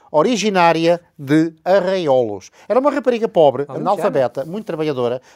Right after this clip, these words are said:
Speaker 1: que veio para Lisboa
Speaker 2: Costureira?
Speaker 1: trabalhar numa oficina de costura.
Speaker 2: Ah, ok.
Speaker 1: Em mil novecentos e dez pediram a um escultor que fizesse o busto da República.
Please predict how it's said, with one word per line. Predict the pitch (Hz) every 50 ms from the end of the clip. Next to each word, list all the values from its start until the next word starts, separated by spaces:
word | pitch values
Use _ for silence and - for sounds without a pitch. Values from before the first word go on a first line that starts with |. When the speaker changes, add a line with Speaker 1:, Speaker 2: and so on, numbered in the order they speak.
| _ _
Speaker 1:
que | - 196
veio | 190 175 180 262 330 349 302 240 202
para | 202 - 220 214 202 196
Lisboa | 180 170 147 127 120 131 135 131 131 135 135 _
Speaker 2:
Costureira? | - - - - - 175 190
Speaker 1:
trabalhar | 180 - - 131 131 -
numa | 165 185 214
oficina | 214 - - - 220 240
de | 233 -
costura. | - - 302 - - 254 254 247 190 156 117 - _ _ _ -
Speaker 2:
Ah, | 185 196 208 185
ok. | 151 - 131 123
Speaker 1:
Em | 226 302 330
mil | 349 381 359 359 311
novecentos | 254 233 214 180 - - 165 156 156 -
e | 220 202
dez | 170 156 139 135 143 139
pediram | - - 190 170 196 185 170 160 151
a | 147
um | 151 196
escultor | 208 - - 160 151 139 - 143 127 120 127 131
que | - -
fizesse | - 202 185 220 233 233 233 - 277
o | 247
busto | 196 185 214 254 240 - -
da | 165
República. | 135 127 135 127 - 135 120 110 113 110 - - -